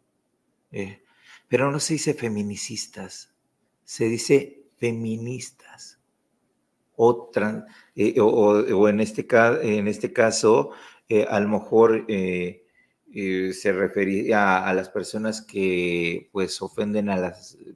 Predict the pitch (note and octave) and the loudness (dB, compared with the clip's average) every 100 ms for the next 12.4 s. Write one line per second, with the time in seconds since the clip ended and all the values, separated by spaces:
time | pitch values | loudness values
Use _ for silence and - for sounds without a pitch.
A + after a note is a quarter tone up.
0 | _ _ _ _ - G#2 G2+ F#2+ G2 G2+ | _ _ _ _ -8 -4 -2 0 0 0
1 | A#2 D3 - _ _ _ _ _ _ _ | -2 -6 -14 _ _ _ _ _ _ _
2 | _ _ _ _ _ _ _ _ - G#2+ | _ _ _ _ _ _ _ _ -6 -2
3 | G2+ A2 - G#2+ G2 - G2+ G#2 - A2 | -2 -4 -4 -4 -6 -6 -4 -4 -2 -2
4 | G2 G2 F#2+ - - - - - _ _ | 0 -2 -4 -8 -12 -14 -20 -20 _ _
5 | - A2+ D#3 F#3 - _ G2+ G#2+ - A2+ | -12 -12 -14 -20 -20 _ -4 -2 2 0
6 | A2+ A2+ B2+ - - - - - - _ | 0 -4 -8 -12 -18 -14 -14 -14 -18 _
7 | - - A3 - A3 A3+ B3+ - G3+ E3 | -2 4 4 6 4 6 6 6 6 6
8 | F3+ F3+ F3+ F#3+ A3 A3+ A3+ A3+ G3+ G#3+ | 8 8 8 10 10 10 6 8 10 10
9 | G#3 G#3+ F#3+ A#3+ G3 G#3 G#3+ F3 F#3+ A#3 | 10 6 2 6 8 10 8 8 6 6
10 | A3+ - D#3+ D#3 G#3+ G#3 G3+ - - - | 4 4 4 8 8 8 4 -2 -14 -18
11 | _ _ D3+ B3 B3+ G#3 G#3 G#3 F#3 - | _ _ 6 6 6 6 6 6 2 2
12 | - F3 F#3 | -2 -2 -2